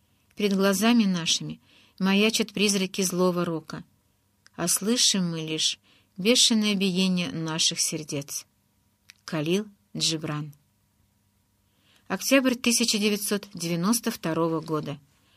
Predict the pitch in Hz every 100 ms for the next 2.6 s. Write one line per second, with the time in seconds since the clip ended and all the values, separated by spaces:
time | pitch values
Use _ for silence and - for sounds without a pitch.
0 | _ _ _ - 175 185 175 185 _ _
1 | _ - - 196 185 208 240 233 - 160
2 | 156 - 156 175 233 -